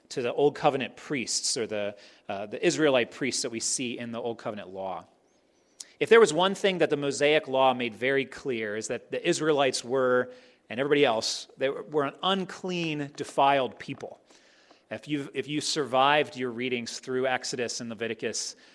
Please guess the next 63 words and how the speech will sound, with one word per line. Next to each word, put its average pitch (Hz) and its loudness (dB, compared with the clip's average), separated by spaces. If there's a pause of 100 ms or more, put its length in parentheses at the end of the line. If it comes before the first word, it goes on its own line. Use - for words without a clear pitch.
(140)
uh, 107 0
without 120 0
skipping 131 -4
or 110 -4
giving 120 -2
up 123 0 (180)
this 127 -2
year, 180 4 (320)
uh, 135 0
you 165 2
would 147 0 (280)
be, 180 -2
uh, - -8 (180)
probably 208 6
overwhelmed 208 10
by 147 6
how 165 6
many 160 2
ways 131 2
you 131 -4
can 135 -6
become 120 -6
unclean. 113 -10 (300)
This 127 -8
is 123 -4
like, 123 0
I - -20 (200)
mean, 151 2
I 214 8
have 226 4
seasonal 175 2
allergies. 139 4
I 131 4
don't 143 2
remember 143 0
reading 160 2
about 170 6
it, 170 2
but 127 -4
it 127 -2
seems 175 -4
like 127 4
every 143 2
time 147 0
I 131 0
sneezed, 135 -4
I 104 -2
would 101 -4
have 110 -4
to 123 -10
leave 110 -8
the 98 -10
camp. 82 -16
I, 117 -4
it 131 -6
doesn't 139 2
say 120 2
that, 110 -2
but 139 0
it 139 -2
feels 214 6
like 110 -2
that. - -16